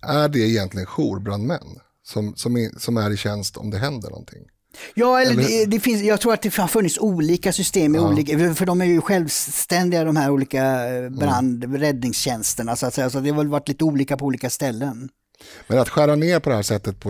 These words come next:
Speaker 1: beredskapen som vi har gjort, alltså bara de senaste tjugo åren så har det
Speaker 2: Mm.
Speaker 1: ju skett stora nedskärningar på, eh, antal respiratorer till exempel, som,
Speaker 2: Mm.
Speaker 1: som man har kasserat. Eh, det är ju,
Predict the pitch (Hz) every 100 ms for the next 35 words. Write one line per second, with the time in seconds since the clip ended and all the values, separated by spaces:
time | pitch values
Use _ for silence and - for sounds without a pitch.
0 | 101 120 139 117 - 95 92 95 95 95
1 | 101 131 151 - - 104 120 120 - -
2 | - - 117 127 113 113 110 120 107 101
3 | - 98 92 - 135 120 170 90 76 82
4 | 110 - - 135 92 90 95 92 - -
5 | 92 90 92 85 92 90 90 90 - 73
6 | 101 92 92 - _ - - _ 113 87
7 | 73 60 50 65 - 117 110 104 98 107
8 | - 101 98 98 92 90 85 60 - 180
9 | 180 143 107 - 92 87 87 - 92 87
10 | 65 - - _ _ _ _ _ - 95
11 | 95 98 92 - _ _ _ _ _ _
12 | 107 127 156 123 160 185 160